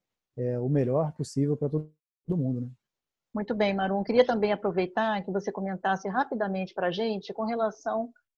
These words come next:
Speaker 2: né, aprofundasse mais um pouquinho com relação a essa questão da, da empresa realmente já tá planejando essa volta ao trabalho, apesar dela já ter anunciado esse teletrabalho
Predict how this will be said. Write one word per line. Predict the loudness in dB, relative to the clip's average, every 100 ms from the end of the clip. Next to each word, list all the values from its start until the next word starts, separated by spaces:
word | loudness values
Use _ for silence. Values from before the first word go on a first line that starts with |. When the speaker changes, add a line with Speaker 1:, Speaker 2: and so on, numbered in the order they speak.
| -4
Speaker 2:
né, | 2 4
aprofundasse | 4 2 0 4 4 4 2
mais | -2 -2
um |
pouquinho | -2 -2 0 0 2
com | 0
relação | 0 -2 0 -4
a |
essa | -4
questão | -4 -2 -2 -2
da, | -2
da | -2 -2 0 -2 -4
empresa | -4 0 2 2
realmente | 2 2 0 2
já | 0
tá | 2 2
planejando | 2 0 0 -2 -4
essa | -2 -2
volta | 0 0 -2
ao |
trabalho, | -4 -2 2 2 0 -2 -4 _ _ 2
apesar | 4 6 6 6
dela | 6 2
já | 2 2
ter | 0 4 4
anunciado | 4 2 0 2 4 4 4 6 6
esse | 6 2 0
teletrabalho | -2 0 2 2 4 6 6 4